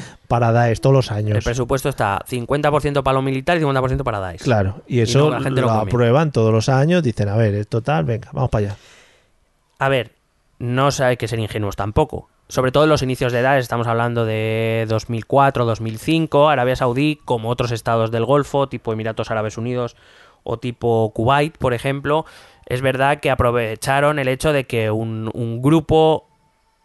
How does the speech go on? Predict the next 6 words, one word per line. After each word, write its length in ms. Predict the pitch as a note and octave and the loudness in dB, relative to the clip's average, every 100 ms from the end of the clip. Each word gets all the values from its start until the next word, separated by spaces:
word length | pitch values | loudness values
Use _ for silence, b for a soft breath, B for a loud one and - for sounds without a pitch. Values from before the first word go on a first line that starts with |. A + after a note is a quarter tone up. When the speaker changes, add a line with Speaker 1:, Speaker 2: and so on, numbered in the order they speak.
| _ _ _ _ _ _ _ _ _ _ _ - | _ _ _ _ _ _ _ _ _ _ _ -4
Speaker 2:
eh, 200 | A#2+ A2 | -2 -2
surgido 400 | B2+ - C3+ A#2+ | -4 -2 0 2
de 60 | |
Al-Qaeda, 640 | A#2 A#2 B2+ D3+ D#3+ D#3 D3+ | 0 0 2 4 4 2 2
suní, 520 | - A#2 C3+ D3+ D3 | -2 -2 0 0 0
rigorista, 800 | B2+ A#2 B2 C#3+ - D3+ D3 | -2 0 0 -2 0 0 0